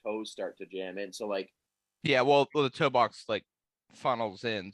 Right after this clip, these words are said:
Speaker 2: but if you're further back, you have more room. So
Speaker 1: Yeah, yeah. But, uh, yeah, no, it's been, it's been interesting, and, like, even now wearing shoes is, is kind of uncomfortable, which is interesting how quickly your body can adapt to things.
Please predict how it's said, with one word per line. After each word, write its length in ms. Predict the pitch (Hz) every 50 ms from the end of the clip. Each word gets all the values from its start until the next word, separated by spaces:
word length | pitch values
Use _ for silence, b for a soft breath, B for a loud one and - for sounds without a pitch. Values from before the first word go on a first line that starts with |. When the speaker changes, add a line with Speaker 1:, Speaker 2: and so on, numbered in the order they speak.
| _ _
Speaker 2:
but 120 | - 127 123
if 160 | 123 113 -
you're 120 | 120 110 104
further 380 | - - 156 143 139 127 117
back, 360 | 104 101 123 123 117 110 101 - -
you 120 | 107 98 95
have 240 | 101 95 90 80
more 200 | 76 85 82 69
room. 340 | 78 92 90 78 71 65 - - 92 -
So 160 | - 85 76 - _ B B B B
Speaker 1:
Yeah, 80 | B B B B B B B B B _ -
yeah. 200 | 104 95 87 76 - _ _ _ _ -
But, 240 | 113 113 110 - -
uh, 280 | 113 110 107 104 101 98 - _ _ _ -
yeah, 280 | 95 110 135 147 131 110
no, 180 | 117 131 127 110
it's 140 | 101 -
been, 260 | - - 117 107 98 - _ _ _ _ -
it's 140 | 120 127 -
been 140 | - 123
interesting, 560 | 107 113 107 117 135 131 - 135 135 147 160 151
and, 80 | 127
like, 140 | 110 104 98 -
even 340 | - 123 127 110 113 107 107
now 240 | 101 101 110 117 117
wearing 540 | 104 95 104 101 107 110 110 107 101 98 98
shoes 680 | - - - - 110 107 104 101 95 90 - - - - _ _ _ _ _ _ _ _ _ _ _ _ _ _ _ _ _ _ -
is, 260 | 101 104 92 90 _ _ _ _ _ _ _ _ _ -
is 160 | 110 113 110
kind 260 | - - 139 127 127 123
of 60 | 113
uncomfortable, 640 | 107 104 - - 123 123 120 - 98 82 82 - _ -
which 160 | 107 98 -
is 120 | 104 98
interesting 380 | 117 110 101 107 - - 98 95 95
how 80 | 95
quickly 360 | 92 - - 113 98 - 104 95
your 120 | 95 90
body 240 | 92 95 95 90 87 _
can 120 | 98 90
adapt 340 | 90 90 92 90 98 - -
to 60 | 113
things. 400 | 107 - 127 131 135 139 139 -